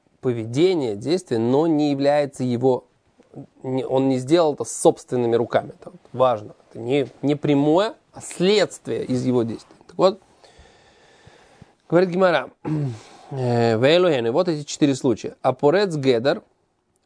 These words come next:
человек, который проломил забор «Бифней беемес хавейру» перед скотиной товарища.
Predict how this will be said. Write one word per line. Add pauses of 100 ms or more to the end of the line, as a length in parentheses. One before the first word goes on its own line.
(280)
человек,
который
проломил
забор
«Бифней
беемес
хавейру» (280)
перед (520)
скотиной
товарища.